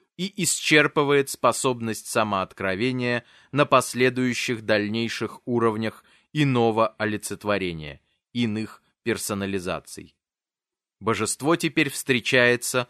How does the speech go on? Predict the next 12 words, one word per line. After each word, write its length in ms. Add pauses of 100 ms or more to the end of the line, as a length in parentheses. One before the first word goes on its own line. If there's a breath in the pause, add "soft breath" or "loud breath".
(160 soft breath)
сталкивается 1120 (220 soft breath)
и 160
испытывает 760
тождественность 1080 (400)
с 200
неограниченным 1300 (380)
абсолютом. 880 (2250)
Глава 640 (180)
третья. 580 (1000)
Первоисточник 1200 (400)
и 100
центр. 760